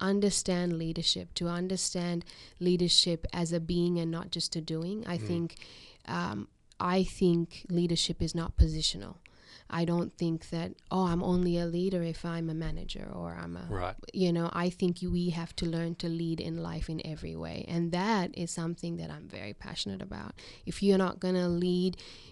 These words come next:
Speaker 1: whether it's cleaning the bathrooms or walking, you know, you know, or this big job or walking down the street, if you're gonna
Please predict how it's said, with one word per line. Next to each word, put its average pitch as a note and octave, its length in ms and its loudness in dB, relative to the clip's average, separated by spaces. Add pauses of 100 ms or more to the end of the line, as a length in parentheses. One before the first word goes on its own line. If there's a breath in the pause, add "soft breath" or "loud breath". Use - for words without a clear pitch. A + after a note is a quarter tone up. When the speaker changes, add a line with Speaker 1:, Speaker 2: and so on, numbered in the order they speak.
(120)
Speaker 1:
whether F#3 340 6
it's F3+ 220 4
cleaning A3 340 6
the G3 80 8
bathrooms F#3+ 520 4
or E3+ 100 6
walking, F#3+ 560 4
you F#3 180 4
know, E3+ 580 0
you F#3+ 260 0
know, E3 100 2
or F3 140 0
this F3 200 2
big F#3 300 0
job F#3+ 360 0
or F#3 120 2
walking A#3 400 4
down A3+ 240 8
the E3+ 100 -2
street, - 440 -4
if F3+ 200 -6
you're G3+ 140 -4
gonna G3+ 320 -2